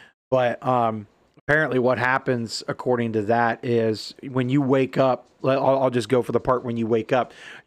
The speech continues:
your brain is still in that dream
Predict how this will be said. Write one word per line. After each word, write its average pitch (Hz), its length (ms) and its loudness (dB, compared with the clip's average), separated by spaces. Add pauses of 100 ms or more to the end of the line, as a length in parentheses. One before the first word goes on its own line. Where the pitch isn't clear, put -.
your 143 100 2
brain 131 580 0
is 123 140 -2
still 143 500 -2
in 143 260 0
that 131 180 -4 (480)
dream 139 400 0